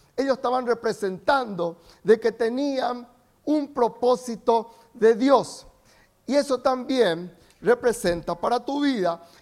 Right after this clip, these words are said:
y para la mía. ¿Qué cosa? Representa el llamado de autoridad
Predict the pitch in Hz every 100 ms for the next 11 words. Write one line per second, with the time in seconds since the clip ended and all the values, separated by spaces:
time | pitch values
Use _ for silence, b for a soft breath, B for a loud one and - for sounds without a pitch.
0 | - 214 240 247 254 262 277 262 160 110
1 | - b b _ 233 233 269 - 160 104
2 | - b - 175 175 156 196 185 131 120
3 | 117 - 156 156 156 170 185 160 135 143
4 | 156 - 165 143 135 135